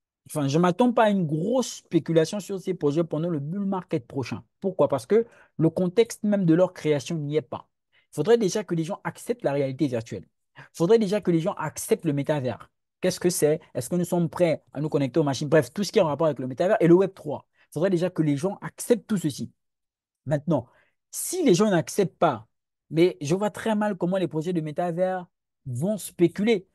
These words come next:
Très certainement, pourront avoir une construction technologique. Ça veut dire qu'il faudra mettre les bases, il faudra que les projets soient utilitaires et tout, et cetera, ou encore, euh, utilitaires, ou bien en termes de security token, ou bien encore en termes d'utility token.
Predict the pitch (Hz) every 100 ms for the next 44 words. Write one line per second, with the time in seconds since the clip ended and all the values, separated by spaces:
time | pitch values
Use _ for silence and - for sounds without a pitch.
0 | _ - 349 233 214 240 220 247 - -
1 | 220 226 247 294 202 180 220 220 214 -
2 | 190 160 - 185 - - 240 165 - 151
3 | 147 135 117 165 175 180 156 175 151 156
4 | 170 208 - 208 190 180 180 185 151 _
5 | _ _ 147 156 170 139 _ _ _ -
6 | 156 147 120 151 160 160 - 175 165 143
7 | 156 156 - 151 143 180 175 151 175 156
8 | 139 151 170 180 - - 165 156 175 165
9 | 143 139 135 127 120 _ _ _ _ 170
10 | - 160 143 190 180 175 180 170 156 135
11 | 117 _ - 135 170 139 143 151 147 170
12 | 170 165 160 156 147 156 143 151 143 127
13 | 135 160 220 269